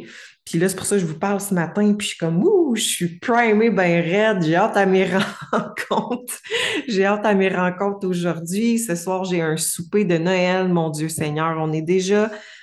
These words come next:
fin novembre, début décembre, donc les soupers de Noël commencent.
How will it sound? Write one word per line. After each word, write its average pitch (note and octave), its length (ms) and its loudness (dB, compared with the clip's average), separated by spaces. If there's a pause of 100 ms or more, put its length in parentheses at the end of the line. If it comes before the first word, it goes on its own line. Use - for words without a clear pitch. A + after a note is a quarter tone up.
(200)
fin A#3+ 200 2
novembre, F#3+ 560 2
début E3+ 260 0
décembre, F3 680 2
donc E3 440 -2 (440)
les B3 140 2
soupers A#3+ 340 -2
de A3 60 2
Noël G3+ 600 2
commencent. G#3 920 0